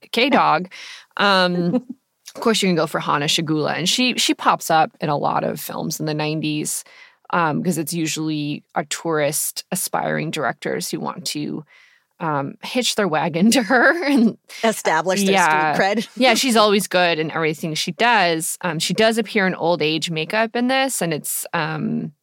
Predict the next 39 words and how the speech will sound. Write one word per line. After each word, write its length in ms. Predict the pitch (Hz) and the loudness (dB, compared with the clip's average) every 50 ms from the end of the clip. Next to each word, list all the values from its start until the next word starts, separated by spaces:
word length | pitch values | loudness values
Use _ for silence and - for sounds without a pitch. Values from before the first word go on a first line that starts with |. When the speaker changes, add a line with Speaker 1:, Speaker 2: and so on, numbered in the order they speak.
| _ _ - | _ _ -2
Speaker 1:
I 80 | 208 | 0
think 240 | 202 - 202 185 - | 0 0 0 0 0
one 120 | 170 165 | 0 0
of 60 | 156 151 | 0 0
the 100 | 143 - - _ _ _ _ _ _ _ - | -2 -4 -6 _ _ _ _ _ _ _ -2
only 220 | - 202 202 226 247 | 0 2 2 2 2
things 220 | 226 285 269 262 262 | 2 0 0 2 2
I'd 140 | 254 233 - | 0 0 -2
criticize 460 | - 254 254 - 262 240 240 240 - | -4 -4 -2 0 0 0 0 0 -2
the 80 | 247 | -6
film 440 | 233 - - 233 233 240 240 240 240 - | -4 -2 -2 0 0 2 0 0 -2 -2
on 260 | - 226 226 233 240 226 | 0 0 2 2 2 0
is 140 | 185 160 | 0 0
it 140 | 151 123 147 | -2 -2 -2
looks 460 | 165 165 160 - - - - - - - _ _ | -2 -4 -4 -4 -6 -6 -6 -6 -8 -12 _ _
ridiculous, 1200 | 160 156 165 160 139 131 143 _ _ _ - - 165 151 - - - - - - - - - - | -4 -4 -4 -4 -4 -8 -14 _ _ _ -6 -6 -6 -6 -8 -10 -10 -10 -10 -14 -14 -14 -10 -8
like, 140 | - 190 - - - | -10 -10 -6 -2 -2
utterly 440 | 175 165 165 165 156 151 147 139 | 0 0 0 -2 -2 -2 -4 -4
ridiculous. 800 | 139 151 143 - - - - - - 58 - - - - - - - - - - - - - - - | -4 -6 -6 -6 -8 -10 -8 -8 -6 -6 -6 -6 -6 -8 -10 -12 -14 -18 -20 -20 -18 -18 -18 -20 -6
But 140 | - 202 214 | -2 0 2
she 180 | - - 381 392 | 4 4 4 6
knows 220 | 262 233 226 190 | 6 4 4 4
what 100 | 190 160 | 2 0
she's 200 | - 151 147 131 | 0 -2 -4 -2
doing 320 | - 170 160 151 147 143 | -2 0 0 0 -2 -4
in 60 | 131 - | -6 -6
this 180 | - - - | -8 -8 -6
movie. 200 | 160 156 147 - - | -6 -6 -4 -4 -2
She 140 | - - | 0 2
knows 200 | 190 175 170 170 | 4 2 2 2
what 120 | 165 143 131 | 0 -2 -2
movie 200 | 165 156 135 143 | -2 -4 -4 -4
she's 300 | - - - 147 - - - | -4 -4 -4 -6 -8 -6 -4
in, 440 | 175 180 175 170 165 160 160 160 156 - _ _ - - - _ - _ _ _ - | -2 0 0 0 0 -2 -4 -6 -8 -10 _ _ -20 -20 -20 _ -20 _ _ _ -4
and 100 | 180 180 | -4 -2
she 120 | - - | 2 4
knows 400 | 185 180 170 165 160 160 165 170 | 4 4 6 4 4 2 0 -2
what 300 | 156 151 160 160 - - | -2 -2 0 0 0 0
movies 720 | - 170 165 165 160 156 147 156 156 156 151 151 147 - | -2 -2 -2 0 -2 -2 -2 -2 -2 -2 -4 -4 -6 -8